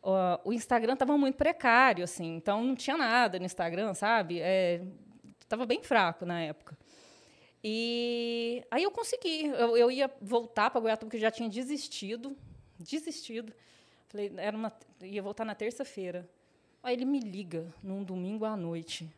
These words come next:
Eu ia voltar pra Goiatuba na terça-feira. Eu quase, eu até printei, assim, a chamada. <laughs>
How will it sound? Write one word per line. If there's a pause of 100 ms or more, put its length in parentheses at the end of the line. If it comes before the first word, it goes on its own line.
(500)
Eu
ia
voltar
pra
Goiatuba
na
terça-feira. (1400)
Eu
quase,
eu
até
printei,
assim,
a
chamada.
<laughs>